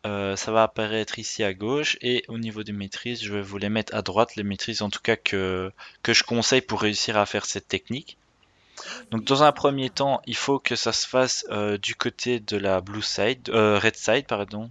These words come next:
du, donc, euh, de ce côté-ci où je suis allé. Bon, normalement je dois commencer là, mais bon, c'est pas grave, je me suis mis en partie personnalisé. Vous commencez avec votre Q spell et vous allez faire le bleu avec l'aide de votre bot lane pour bien faire. Donc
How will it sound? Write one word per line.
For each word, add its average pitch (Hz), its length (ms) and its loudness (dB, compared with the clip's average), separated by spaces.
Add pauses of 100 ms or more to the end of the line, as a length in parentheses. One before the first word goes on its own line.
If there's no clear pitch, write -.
(120)
du, 104 180 -12
donc, 92 380 -8
euh, 90 200 -6
de 90 120 -6
ce - 100 -8
côté-ci 98 480 -6
où 127 60 -4
je - 60 -6
suis 101 100 -2
allé. 110 180 0
Bon, 90 200 -4
normalement 95 460 0
je 101 60 -6
dois 95 80 -2
commencer 95 380 -4
là, 104 100 0
mais 92 120 -8
bon, 87 160 -14
c'est - 160 -10
pas 90 100 -6
grave, 101 200 -4
je - 140 -8
me 95 120 -6
suis - 180 -6
mis 95 80 -6
en 92 80 -4
partie - 260 -16
personnalisé. 95 580 -8 (580)
Vous 131 120 0
commencez 160 380 0
avec 131 140 -2
votre 131 200 0
Q 113 140 -6
spell 120 520 0
et 127 60 0
vous 110 180 -2
allez 113 140 4
faire 139 240 4
le 117 120 -2
bleu 98 420 -6
avec 92 240 -8
l'aide 101 180 -4
de 98 120 -8
votre 107 200 -4
bot 95 140 -6 (100)
lane 101 220 -6
pour 98 160 -12
bien 90 160 -8
faire. 104 200 -4
Donc 92 200 -10